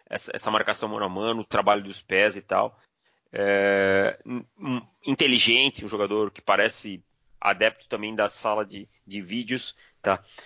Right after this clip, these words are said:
Fica pra mim ainda que às vezes eu acho que a reação em alguns momentos é um pouco, demora um pouco, pode, ele processa, lê, processa, mas às vezes não reage tão rápido quanto eu gostaria,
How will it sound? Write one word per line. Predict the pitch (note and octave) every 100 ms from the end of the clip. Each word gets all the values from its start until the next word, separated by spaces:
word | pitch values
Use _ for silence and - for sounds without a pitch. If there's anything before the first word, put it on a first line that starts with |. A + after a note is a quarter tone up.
| -
Fica | - F3+ F3 F3+
pra | F3+ E3+
mim | E3 D#3+
ainda | D3 C#3+
que | C3+ C#3+
às | B2+
vezes | C#3 B2+
eu | C3
acho | C3
que | -
a | B2+
reação | A#2+ D3 - - D3+ B2 - -
em | A2
alguns | G#2+ A#2
momentos | A2 A2+ A2
é |
um | A#2
pouco, | A2+ A#2+ A#2 A#2 A2 _ - _ _
demora | - A2+ A2+ A#2 A#2+
um |
pouco, | G#2 A#2+ C#3 - D3+ C#3 _ -
pode, | G#2+ G#2+ A2+ A2 - -
ele | A2+
processa, | - C3 - - D3+ - -
lê, | B2+ E3
processa, | C#3+ C#3+ C3+ C#3
mas | B2+ A#2+
às | A2+
vezes | A#2
não | A2+ B2+
reage | A#2 A#2 A#2 -
tão | A2+
rápido | G#2+ - G#2+
quanto | A#2 A2+
eu | A2+
gostaria, | G2+ - G#2+ G2+ C3+ D#3